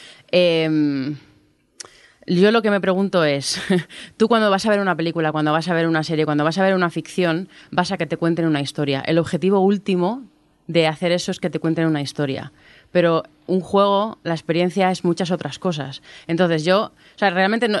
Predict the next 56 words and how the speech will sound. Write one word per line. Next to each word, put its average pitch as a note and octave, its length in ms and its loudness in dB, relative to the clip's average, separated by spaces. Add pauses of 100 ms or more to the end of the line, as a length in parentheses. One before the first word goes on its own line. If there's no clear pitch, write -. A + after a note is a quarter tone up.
me F#3+ 100 4
lo F3+ 60 4
estoy F#3 160 -4
pla-, A3+ 160 2
me F#3 100 2
lo, F3+ 220 2
me F3+ 160 2
lo F3 140 2
planteo, E3+ 460 2
¿eh? A3 220 0
Una, F#3 240 2
en F#3 60 0
una, G#3 280 2
en F#3 140 0
un F#3+ 80 0
juego G#3 220 0
como F#3+ 180 0
el F3+ 80 0
Death F3 180 -2
Stranding, D3 560 0 (360)
en F3+ 140 2
el E3+ 140 2
que E3 300 2
cuando F3 220 2
has F#3 80 -6
jugado G3+ 500 2
las F#3 160 -2
primeras F3+ 600 0
quince F3+ 360 0
horas D3 320 0
y F3 60 0
has E3+ 100 -2
visto F3+ 240 -2
todas F3 160 0
las F3 140 -2
mecánicas, D#3+ 400 -2
luego F3+ 180 0
puedes G#3+ 280 0
adquirir F3+ 420 0
nuevas F3+ 360 0
cosas F3 280 -2
que D#3+ 100 -4
puedes E3 240 0
hacer, G3 320 -2
o F3 60 0
mi-, F3 180 2
pero E3 240 0
lo E3 140 0
que F3 80 -6
son G3+ 140 -2
las A#3 120 0
mecánicas, D#3+ 460 -2
la D#3 100 0
dinámica F3 380 0
del E3 100 2
juego D#3 360 -2